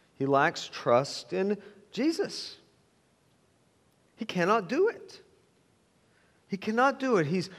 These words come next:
too reliant, too sufficient. I mean, he, he's relying too much on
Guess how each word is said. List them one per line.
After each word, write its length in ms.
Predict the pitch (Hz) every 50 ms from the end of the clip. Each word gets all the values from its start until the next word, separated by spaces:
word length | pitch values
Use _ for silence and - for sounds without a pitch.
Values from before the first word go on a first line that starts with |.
| - - _ -
too 300 | - - - 226 262 277
reliant, 600 | 277 269 226 190 156 135 123 123 127 139 131 - - - - - -
too 520 | 214 233 240 247 269 285 285 285 269 269 - - - - - - - _ -
sufficient. 760 | - - 196 170 - - 208 185 190 - - 143 135 151 -
I 80 | 160 160
mean, 240 | 160 160 160 165 180
he, 120 | 196 180
he's 240 | 113 165 180 170 151
relying 380 | 160 175 185 208 240 269 254
too 220 | 214 - - 269 277
much 280 | 233 214 196 190 -
on 220 | 190 170 170 160